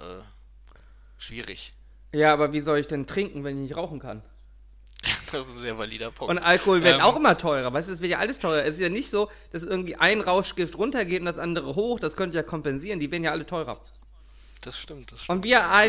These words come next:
Speaker 2: einfach
Speaker 1: das, das, sogar das Koks wird teurer.
Speaker 2: Und wir einfachen Arbeiter, ne? Wer erhöht unsere Gehälter?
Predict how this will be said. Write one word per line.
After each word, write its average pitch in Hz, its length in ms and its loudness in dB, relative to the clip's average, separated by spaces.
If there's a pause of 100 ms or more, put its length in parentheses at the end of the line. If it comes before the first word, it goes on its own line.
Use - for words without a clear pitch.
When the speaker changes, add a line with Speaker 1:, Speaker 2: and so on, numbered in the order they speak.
(160)
Speaker 2:
einfach 220 100 4
Speaker 1:
das, 202 180 -4 (200)
das, - 100 -10
sogar 156 240 6
das 170 160 6
Koks - 280 -2
wird 123 160 -6
teurer. 98 320 -8
Speaker 2:
Und 190 160 0
wir 240 180 6
einfachen 208 400 2
Arbeiter, 135 520 2
ne? 190 240 0
Wer 220 160 6
erhöht 196 340 2
unsere 170 320 -4
Gehälter? 120 440 -2